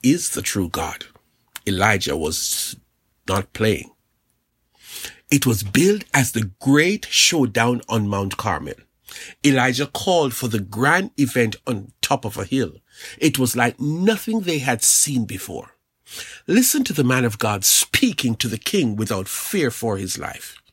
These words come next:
"You have abandoned the Lord's commands and have followed the Baals. Now summon the people from all over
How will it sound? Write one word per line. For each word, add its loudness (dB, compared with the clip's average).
"You 4
have 2
abandoned 2
the -6
Lord's 2
commands 0
and 0
have -4
followed 0
the -4
Baals. 0
Now 4
summon 4
the 2
people -4
from 0
all 2
over -2